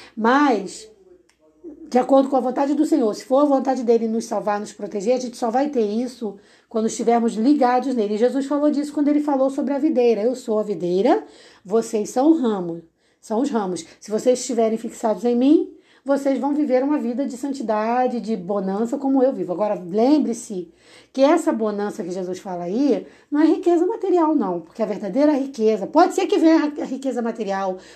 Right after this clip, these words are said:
pode ser que venha a estabilidade, é bem provável que venha a estabilidade. A riqueza não vem pra todos, vem pra alguns,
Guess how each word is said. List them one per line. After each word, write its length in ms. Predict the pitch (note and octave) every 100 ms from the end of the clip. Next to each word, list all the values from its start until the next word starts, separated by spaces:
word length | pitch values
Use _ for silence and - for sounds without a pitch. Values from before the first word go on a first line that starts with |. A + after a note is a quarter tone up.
| -
pode 220 | D4+ D#4+
ser 200 | - D#4
que 80 | D4
venha 280 | C4+ C4+ B3+
a 60 |
estabilidade, 800 | C#4+ D#4+ - D#4 D4+ B3 A3+ G#3+
é 40 |
bem 180 | F#3+ B3+
provável 380 | C#4+ C4 A3+ G#3+
que 100 | C4+
venha 260 | G#3 F3+ E3+
a 80 |
estabilidade. 880 | F#3 B3+ - D4 D4 D#4+ A#3 G#3+ - _ - - - -
A 80 |
riqueza 320 | C#4 D4+ D#4 D#4+
não 80 |
vem 120 | D4+ D4+
pra 140 | D4+
todos, 300 | D4 C4 E3+
vem 120 | G3+
pra 120 | F#3+
alguns, 420 | G#3+ G#3 A#3+ A3+